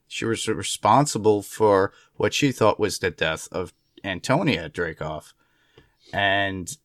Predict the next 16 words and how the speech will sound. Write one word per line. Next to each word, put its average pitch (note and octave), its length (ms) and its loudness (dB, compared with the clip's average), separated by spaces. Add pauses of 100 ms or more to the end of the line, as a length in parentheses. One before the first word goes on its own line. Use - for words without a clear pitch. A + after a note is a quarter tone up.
(400)
when A2 580 0 (120)
I, B1 260 -8 (520)
we B2+ 160 0
got G#2+ 240 2
to - 80 -2
that A2 180 4
point C3+ 240 4
when A#2 140 0
you G2+ 80 -2
saw - 240 0
Taskmaster, B2+ 1080 2
everything A#2 380 0
was G#2 140 -2
pointing A2+ 300 0
towards - 300 -4
Dreykov. A#2 640 4